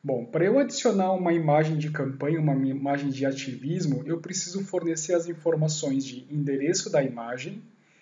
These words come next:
e eu posso colocar opcionalmente o título da imagem e o link de acesso.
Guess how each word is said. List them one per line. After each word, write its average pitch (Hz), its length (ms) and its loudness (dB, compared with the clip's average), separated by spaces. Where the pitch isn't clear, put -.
e 170 60 0
eu 175 100 2
posso 190 400 2
colocar 170 420 2
opcionalmente 175 920 2
o 135 40 -10
título 214 440 -4
da 170 140 4
imagem 160 640 0
e 202 80 -4
o 214 80 -2
link 185 320 -2
de 160 140 -2
acesso. - 600 -4